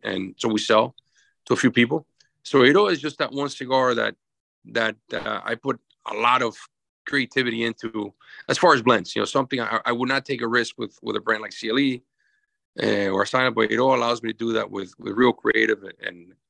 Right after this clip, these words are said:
creative blends. Whether, you know, i-, if, if I sell thirty thousand cigars like we do the Eiro Dark a year,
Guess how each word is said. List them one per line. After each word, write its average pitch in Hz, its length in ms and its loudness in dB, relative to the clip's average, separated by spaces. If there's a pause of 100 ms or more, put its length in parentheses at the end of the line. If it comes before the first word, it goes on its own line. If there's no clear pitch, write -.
(260)
creative 113 280 4
blends. 113 400 0 (340)
Whether, 110 440 2
you 147 100 -4
know, 123 60 2
i-, 117 120 -2
if, 110 420 -6 (600)
if - 140 -2
I 127 80 4
sell 135 400 4
thirty 143 200 4
thousand 131 380 0
cigars 120 440 2
like 113 140 -4
we 107 80 -10
do 120 140 -6
the 113 80 -2
Eiro 117 300 0
Dark 117 280 2
a 113 60 -4
year, 139 340 -2